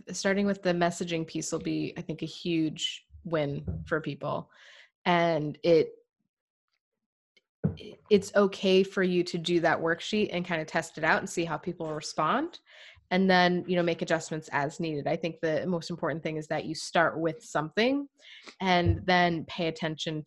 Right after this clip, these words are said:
to how it works. And, you know, you're going to adjust, uh, your message is going to grow and evolve just as your business grows and evolves and you grow and evolve.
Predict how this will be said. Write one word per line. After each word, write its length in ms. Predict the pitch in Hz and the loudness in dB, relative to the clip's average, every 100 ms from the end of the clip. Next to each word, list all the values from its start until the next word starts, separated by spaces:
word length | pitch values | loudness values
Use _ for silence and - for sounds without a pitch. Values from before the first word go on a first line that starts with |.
| - | -8
to 420 | 156 151 151 - - 170 | -6 -4 -4 -6 -10 -2
how 160 | 151 | 0
it 60 | 143 | 4
works. 380 | 226 247 - - | 4 2 -4 -4
And, 380 | 170 160 156 151 - - _ - | 0 0 -2 -6 -8 -10 _ -6
you 60 | 165 | -2
know, 80 | |
you're 300 | 151 175 185 | 0 4 6
going 220 | 180 170 160 | 6 2 0
to 200 | 165 156 - - | -6 -10 -10 -4
adjust, 580 | 170 165 156 - - - - | 0 0 0 -8 -16 -16 -12
uh, 220 | 73 67 175 - _ _ _ - | -10 -10 -12 -20 _ _ _ 2
your 80 | 220 | 6
message 260 | 226 220 | 6 4
is 80 | 190 | 0
going 220 | 190 180 | 4 2
to 100 | 180 | 2
grow 220 | 170 185 180 | 4 6 6
and 100 | 175 | 4
evolve 320 | 170 190 190 | 6 6 4
just 200 | 180 175 | 0 -2
as 120 | 156 | -2
your 100 | 151 | -2
business 600 | 156 170 202 202 - - - | 0 0 0 -2 -4 -14 -8
grows 220 | - 214 214 | 0 0 2
and 60 | |
evolves 420 | 220 226 226 226 156 | 2 6 6 4 -4
and 180 | 156 156 | -6 -2
you 80 | |
grow 200 | 190 214 214 | 0 2 2
and 80 | |
evolve. 300 | 214 233 233 | 2 2 0